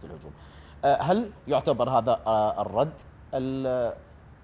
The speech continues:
آه، إسرائيلي على الهجمة، على هجمة الجمهورية الإسلامية، آه، قبل أيام؟ ولماذا لم تتبنى إسرائيل حتى اللحظة هذا الهجوم بشكل رسمي؟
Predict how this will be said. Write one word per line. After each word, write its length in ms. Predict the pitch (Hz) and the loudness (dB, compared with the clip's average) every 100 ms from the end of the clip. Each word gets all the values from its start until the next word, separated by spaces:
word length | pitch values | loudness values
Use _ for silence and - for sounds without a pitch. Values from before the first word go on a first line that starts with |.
| - | -8
آه، 160 | 95 | -6
إسرائيلي 560 | - 147 127 117 139 160 | -4 4 6 6 2 0
على 260 | 135 143 | 2 2
الهجمة، 680 | 143 131 127 131 135 131 135 | 0 -2 -6 -6 -4 -4 -2
على 440 | 110 123 123 123 110 | 0 0 -2 -4 -4
هجمة 260 | 139 127 123 | -4 -4 -6
الجمهورية 380 | 120 127 127 | -6 -4 -2
الإسلامية، 540 | 120 113 123 120 120 110 - - | -2 0 0 0 0 -2 -6 -10
آه، 160 | 107 107 - | -6 -6 -4
قبل 240 | 113 120 | -2 0
أيام؟ 460 | 101 113 127 143 139 - - - | -2 0 -2 -4 -8 -14 -18 0
ولماذا 460 | 151 170 190 196 | 2 6 6 8
لم 180 | 175 190 | 6 4
تتبنى 720 | 185 180 - 143 165 180 117 | 2 -2 2 4 6 4 2
إسرائيل 440 | 101 - 113 117 113 | 0 2 4 4 -2
حتى 320 | - 123 127 | -6 -4 -2
اللحظة 440 | 127 165 175 127 | 2 0 4 4
هذا 100 | 107 | 4
الهجوم 360 | 98 120 117 131 | 0 -4 -4 -4
بشكل 340 | 127 139 - | -2 -4 0
رسمي؟ 300 | 139 147 - | 2 2 -2